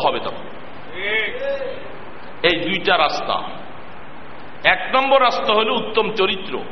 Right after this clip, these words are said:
দুই নম্বরে যাইয়া তরবারি। কিন্তু ইউয়াসবিসু ফি সুদুরিন নাস মিনাল জিন্নাতি ওয়ান নাস,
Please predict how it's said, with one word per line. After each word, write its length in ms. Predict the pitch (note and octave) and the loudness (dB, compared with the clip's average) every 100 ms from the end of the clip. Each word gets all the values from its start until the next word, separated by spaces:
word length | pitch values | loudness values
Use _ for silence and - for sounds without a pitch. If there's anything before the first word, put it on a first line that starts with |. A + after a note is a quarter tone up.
| - - - - - - - - - A2+ C3 | -8 -8 -8 -10 -10 -10 -10 -10 -8 -6 0
দুই 180 | A3 | 4
নম্বরে 360 | A3+ B3 B3 A#3+ | 4 4 4 4
যাইয়া 280 | F#3+ G3 F#3 | 4 4 2
তরবারি। 440 | D#3 A#2+ A2 G2+ - - - - - - - - - - - - - | 2 2 2 -2 -4 -6 -8 -8 -8 -8 -8 -10 -10 -10 -10 -10 -2
কিন্তু 480 | F#3+ G#3+ D4 E4+ E4+ - - - - - - - - - - - - - - - - - | 0 0 0 0 -2 -8 -8 -10 -10 -10 -8 -10 -10 -10 -10 -10 -10 -10 -8 -10 -10 -4
ইউয়াসবিসু 760 | F#3 A3+ B3 B3 A#3+ C4+ C#4 | 2 4 4 2 0 0 0
ফি 100 | A#3 | 0
সুদুরিন 680 | C4 B3 A#3+ B3 C#4 C#4 C4+ | 0 0 -2 0 0 0 2
নাস 340 | C4+ C4 A#3+ B3 | 4 4 2 0
মিনাল 460 | A#3 A#3 A#3 A3 D#3 | 0 2 2 2 0
জিন্নাতি 560 | B3 C4+ C4 C4 B3+ | 0 0 0 2 4
ওয়ান 200 | A#3+ A3+ | 4 4
নাস, 340 | A3+ G#3+ E3 | 4 4 2